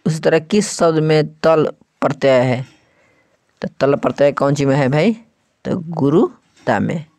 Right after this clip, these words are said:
उस तरह आगे क्वेश्चन दिया है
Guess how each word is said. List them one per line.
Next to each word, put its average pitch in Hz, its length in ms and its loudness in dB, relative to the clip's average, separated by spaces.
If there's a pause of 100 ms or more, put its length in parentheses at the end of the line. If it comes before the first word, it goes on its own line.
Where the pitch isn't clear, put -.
(1400)
उस 170 120 0
तरह 180 160 4
आगे 180 180 2
क्वेश्चन 180 260 2
दिया 175 220 4
है 143 400 0